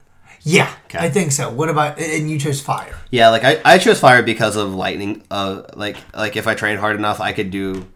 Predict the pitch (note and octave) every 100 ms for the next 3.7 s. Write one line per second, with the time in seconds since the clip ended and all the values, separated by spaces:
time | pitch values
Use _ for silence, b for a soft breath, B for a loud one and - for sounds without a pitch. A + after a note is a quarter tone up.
0 | b b - G#2+ G#2 F#2+ G2+ G2 - F#2
1 | F#2 F#2+ F#2+ G2+ G2+ G#2 _ F#2+ F#2+ F#2+
2 | F#2 F#2 - _ _ _ _ G2 G2+ G2
3 | E2 D2 F#2+ F#2 F#2 F#2+